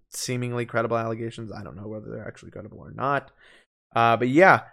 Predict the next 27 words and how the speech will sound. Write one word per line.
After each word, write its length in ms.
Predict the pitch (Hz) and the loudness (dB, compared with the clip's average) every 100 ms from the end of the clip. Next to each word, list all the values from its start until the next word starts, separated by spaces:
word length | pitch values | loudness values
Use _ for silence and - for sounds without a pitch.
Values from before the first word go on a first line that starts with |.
| _ _ | _ _
this 320 | 139 165 - | 2 2 2
being 240 | 175 202 | 2 2
number 240 | 185 170 143 | 2 6 6
eight 160 | 143 135 | 6 2
just 160 | 127 | -4
kinda 200 | - 135 | 0 0
shows 260 | 127 131 127 | 2 2 4
you 80 | 120 | 4
how 260 | 120 117 113 | 4 4 2
much 220 | 117 120 | 0 0
of 80 | 113 | -2
a 60 | |
shit 320 | 110 - 127 | -2 -2 -4
show 320 | - 120 120 113 | 0 2 2 0
this 340 | - 127 - | -4 -6 -2
year 220 | 123 120 | 0 0
was, 500 | 101 110 117 151 151 - - _ | 0 2 4 4 2 -14 -20 _
that, 320 | 117 107 101 | -2 -2 -4
uh, 220 | 123 113 104 | -2 0 0
sexual 800 | - 131 - 135 127 120 110 _ | 0 0 4 4 4 2 -2 _
assault 460 | 127 - 120 117 _ _ _ - | -8 -2 0 0 _ _ _ -4
allegations, 640 | 117 120 117 117 120 104 | -2 0 -2 -2 -8 -10
uh, 460 | - - 110 104 101 - _ _ _ _ _ _ _ | -8 -6 -4 -6 -12 -18 _ _ _ _ _ _ _
place 240 | - 135 | -2 -2
at 80 | 117 | -2
number 260 | 120 120 107 | -2 0 0
eight. 260 | 113 - | -2 -6